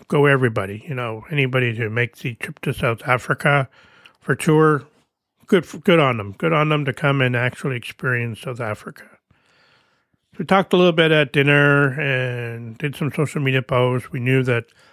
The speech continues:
we were warned that, uh, the power would be going off because of, again, the load shedding. So we made our way back to our room, and it was early,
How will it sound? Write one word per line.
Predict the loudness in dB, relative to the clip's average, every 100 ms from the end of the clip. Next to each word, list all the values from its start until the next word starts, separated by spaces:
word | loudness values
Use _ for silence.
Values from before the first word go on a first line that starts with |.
| _ _ _ _
we | 0
were | 2
warned | 4 4 4 2
that, | -2 -4 -4
uh, | -2 -2
the | -2
power | 2 2
would | 2 0
be |
going | -4 -2 -2 -2
off | -4 -6
because | -10 -4 -4 -2 -4
of, | -4 -6 -10 -8
again, | -6 -4 -4 -6
the | -4
load | -4 -4
shedding. | -4 -4 -4 -6 _ _ _ _ _ _ _ _ _ _ _ _ _
So | 2 4
we |
made | 4 4 4
our |
way | 4
back | 4 2 2
to | 2
our | 2 4
room, | 2 2 -2 -8 _ _ _ _ _ _ _ _ _ _ _ _ -8
and | -2 0 0 0 0 -2 -4 -8
it | -8
was | -4 -2
early, | 0 2 2